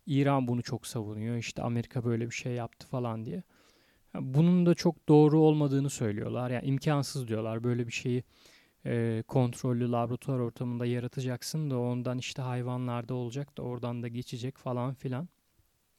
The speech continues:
Şu anda devlet başkanları, aktörler biliyorsunuz Tom Hanks de çıktı, sporcular da çıktı, Juventus da çıktı, Arsenal de çıktı. Ya öyle bir biyolojik silah yok, etkilenmeyen yok yani.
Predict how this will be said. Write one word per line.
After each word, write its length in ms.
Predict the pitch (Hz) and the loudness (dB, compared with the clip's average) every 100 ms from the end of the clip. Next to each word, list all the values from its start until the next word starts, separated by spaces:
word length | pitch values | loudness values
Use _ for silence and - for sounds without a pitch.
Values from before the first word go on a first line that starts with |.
| _ _ - | _ _ -16
Şu 220 | - 156 | 0 2
anda 340 | 143 135 151 131 | 2 -2 -4 -2
devlet 420 | 135 139 143 - | 0 0 -4 -6
başkanları, 680 | 123 - 135 127 113 117 135 _ _ _ _ _ | -8 -6 -8 -6 -6 -6 -8 _ _ _ _ _
aktörler 680 | 135 131 - 135 117 117 120 | 2 2 2 2 2 2 0
biliyorsunuz 400 | 123 123 - 131 - | 0 0 -2 -10 -2
Tom 240 | 131 127 | 0 0
Hanks 360 | 127 127 - - | -2 -4 -6 -6
de 100 | 131 | -6
çıktı, 600 | - - - 131 120 117 _ _ _ _ _ | -6 -10 -10 -6 -6 -6 _ _ _ _ _
sporcular 760 | - - 151 131 127 127 123 120 | -14 -2 2 4 4 0 -2 -4
da 80 | 127 | -6
çıktı, 340 | 135 - 131 | -8 -6 -2
Juventus 640 | 123 131 131 131 - - | 2 2 2 0 -6 -8
da 80 | 139 | -8
çıktı, 460 | - 143 - - - | -6 -8 -8 -8 -4
Arsenal 640 | 127 127 147 139 135 131 | -2 -2 -2 0 0 -2
de 80 | 135 | -4
çıktı. 480 | - 147 - 143 135 _ - _ | -6 -12 -6 -6 -6 _ -20 _
Ya 80 | 143 | -2
öyle 180 | 135 135 | 2 2
bir 140 | 131 | 2
biyolojik 380 | 131 135 131 131 | 4 4 4 0
silah 320 | - 131 139 | -4 -2 2
yok, 220 | 131 117 131 | 2 0 -2
etkilenmeyen 680 | 127 - 143 135 127 131 | -2 0 0 2 4 2
yok 380 | 139 131 113 - | 2 0 -2 -6
yani. 260 | 120 110 | -12 -12